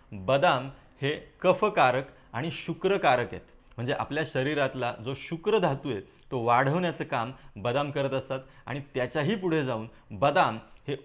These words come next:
उत्कृष्ट प्रकारचे वातशामक आहेत. आता बदामाचे एवढे फायदे ऐकल्यानंतर कुणालाही असंच वाटेल ना की, हे बदाम आपल्या खाण्यामध्ये,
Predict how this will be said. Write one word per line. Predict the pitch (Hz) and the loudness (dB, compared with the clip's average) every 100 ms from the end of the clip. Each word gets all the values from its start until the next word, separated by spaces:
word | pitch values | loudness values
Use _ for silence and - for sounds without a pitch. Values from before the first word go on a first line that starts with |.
| - | -6
उत्कृष्ट | 170 - - 233 190 - | -6 -6 -4 -4 -2 -4
प्रकारचे | 202 156 139 127 120 180 | -2 -2 0 -2 -2 -4
वातशामक | 135 110 123 156 180 147 127 120 | -2 0 -2 -2 -4 -4 -4 -6
आहेत. | 92 - - _ _ - | -10 -14 -20 _ _ -12
आता | 101 107 110 - - | -6 -6 -6 -16 -10
बदामाचे | 101 113 147 139 151 | -4 -4 -4 -6 -6
एवढे | 135 131 135 143 | -2 0 2 0
फायदे | 185 143 135 | -2 -2 -2
ऐकल्यानंतर | 139 131 131 131 139 113 110 | -2 -2 -4 -4 -6 -6 -6
कुणालाही | 107 123 147 151 | -6 -4 -2 -2
असंच | 143 156 | -2 -2
वाटेल | 139 110 117 | -2 -2 -4
ना | 117 139 - - | -6 -12 -18 -8
की, | 151 | -4
हे | 127 | -2
बदाम | 156 120 117 117 104 - - | 0 0 0 -2 -4 -16 -10
आपल्या | 107 127 127 - | -6 -4 -4 -4
खाण्यामध्ये, | 120 131 151 107 | -4 -2 -2 -4